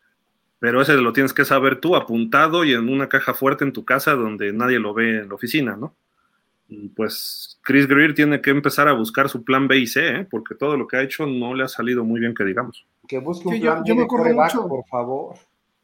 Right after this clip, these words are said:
Speaker 3: Sí, yo me acuerdo de, de algún comentario que hizo Gil y yo no lo había identificado, no lo había visto así, pero tiene mucha razón. Creo que es muy bueno, este, para, para negociar algunos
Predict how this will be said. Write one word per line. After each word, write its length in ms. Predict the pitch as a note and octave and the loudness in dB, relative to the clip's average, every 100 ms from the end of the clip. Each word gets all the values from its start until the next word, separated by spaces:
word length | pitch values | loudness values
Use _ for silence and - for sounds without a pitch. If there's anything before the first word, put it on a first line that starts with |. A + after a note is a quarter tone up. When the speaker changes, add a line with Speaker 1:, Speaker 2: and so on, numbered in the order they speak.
| _ _ _ _ _ | _ _ _ _ _
Speaker 3:
Sí, 120 | - G#3+ G#3 | -6 -6 -4
yo 120 | A3 | -2
me 60 | A#3+ | 0
acuerdo 340 | A3+ A#3 A3 | 0 0 0
de, 180 | F#3 F3 | 0 -2
de 100 | F3 | -4
algún 180 | F#3+ G#3+ | -4 -4
comentario 340 | A3 F#3 G3+ | -6 -4 -6
que 80 | G#3+ | -8
hizo 440 | F#3+ G3+ E3 - _ _ _ _ _ _ | -8 -8 -8 -8 _ _ _ _ _ _
Gil 300 | _ G#3+ A3+ | _ -2 0
y 80 | G3 | 0
yo 100 | G3+ | -4
no 100 | G#3+ | -4
lo 80 | G3+ | -2
había 140 | F#3 G3 | -4 -4
identificado, 500 | F#3 F3+ D#3+ F#3+ A#3 | -8 -10 -14 -4 -2
no 60 | |
lo 80 | D#4 | 2
había 120 | A#3 | 2
visto 240 | A#3 A3+ G3 | 2 -2 -8
así, 200 | F3+ A3 | -8 -8
pero 300 | G#3+ F3+ - | -6 -6 -6
tiene 180 | G3 G3 | -10 -10
mucha 260 | F#3+ G3 | -10 -10
razón. 480 | D#3+ C3+ F#3+ F#3 F3+ _ _ _ _ _ _ _ _ _ | -10 -10 -12 -14 -16 _ _ _ _ _ _ _ _ _
Creo 240 | F3+ F#3+ F#3+ | -4 -4 -4
que 340 | G#3 F#3+ - | -4 -4 -8
es 140 | G3+ F3+ | -8 -4
muy 220 | G3+ A3 | -2 -2
bueno, 640 | F#3 G#3 G#3+ A3 C4+ F4+ _ - | -2 -4 -2 0 -2 -4 _ -18
este, 320 | D#3 D3 D#3+ D3 | -16 -14 -16 -14
para, 400 | D3+ D3+ D3 D3+ | -14 -12 -14 -16
para 480 | D#3 D3+ D3+ D3 D3 | -16 -14 -14 -14 -12
negociar 520 | D#3 D#3 D#3 - G3 | -12 -12 -10 -8 -6
algunos 800 | G3+ F3+ F#3+ G3 F3+ D3+ - - | -4 -4 -6 -6 -8 -8 -16 -18